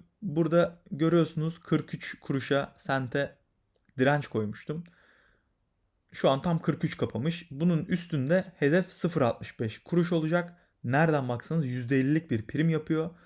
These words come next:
Onun da üstünde bir yirmi bir,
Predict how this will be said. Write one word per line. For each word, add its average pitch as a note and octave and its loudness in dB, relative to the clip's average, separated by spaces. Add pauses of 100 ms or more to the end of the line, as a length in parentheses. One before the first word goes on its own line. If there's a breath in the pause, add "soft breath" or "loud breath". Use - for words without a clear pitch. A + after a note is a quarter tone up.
(520 soft breath)
Onun E3 6
da E3+ 8
üstünde D3+ 2
bir D#3+ 4
yirmi A#2+ 2
bir, F3+ 0